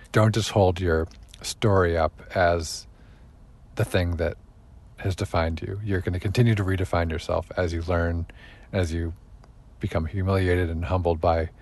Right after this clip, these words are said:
circumstances, by people speaking into your life. So I, I, I found that really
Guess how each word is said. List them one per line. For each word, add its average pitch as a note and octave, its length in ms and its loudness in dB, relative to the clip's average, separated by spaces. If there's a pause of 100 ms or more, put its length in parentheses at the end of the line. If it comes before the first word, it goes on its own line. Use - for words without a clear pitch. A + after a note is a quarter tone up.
(280)
circumstances, E2 880 -2 (600)
by E2 120 4
people F2 420 0
speaking - 380 -4
into F2 220 -2
your E2+ 100 0
life. E2+ 300 0
So F#2+ 240 4 (480)
I, G#2+ 120 4
I, G#2 220 2 (260)
I A#2+ 80 4
found G#2+ 340 4
that G2 220 4 (260)
really G#2+ 560 4